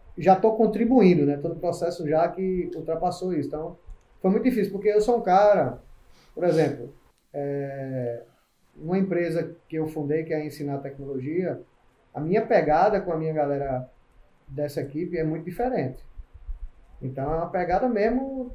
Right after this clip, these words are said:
da pressão e os caras entendem e me amam e tá tudo certo. Na Pitang, não. Na Pitang, eu tenho que ter mais cuidado, eu tenho que ter, porque é uma empresa que,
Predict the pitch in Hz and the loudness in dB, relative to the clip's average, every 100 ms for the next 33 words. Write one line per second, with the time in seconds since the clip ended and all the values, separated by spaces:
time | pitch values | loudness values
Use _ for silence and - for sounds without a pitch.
0 | - 143 190 202 226 185 185 180 233 277 | -16 2 2 4 2 0 -2 0 0 0
1 | 247 240 226 226 220 202 175 202 247 262 | -2 2 2 2 -4 -2 -2 0 0 0
2 | 262 254 262 214 202 240 285 311 320 - | -2 0 4 6 6 6 4 2 -2 -12
3 | - _ - - 208 214 247 262 233 196 | -20 _ -18 -6 0 2 0 0 6 6
4 | 160 185 208 214 220 262 175 349 254 175 | 6 0 -2 -4 -8 -6 -6 0 2 4
5 | 185 190 196 202 254 285 302 427 - 226 | 2 0 -4 -4 -4 -4 -6 -4 -4 -4
6 | 226 214 202 185 170 151 180 190 175 175 | -4 -2 -2 -2 0 4 8 6 4 -2
7 | 170 165 165 165 151 - _ - - - | -10 -10 -10 -8 -10 -10 _ -20 -20 -20
8 | - - 180 180 180 160 185 214 202 - | -20 -6 0 2 2 2 6 6 6 -2
9 | 185 175 151 - | -4 -2 -2 -6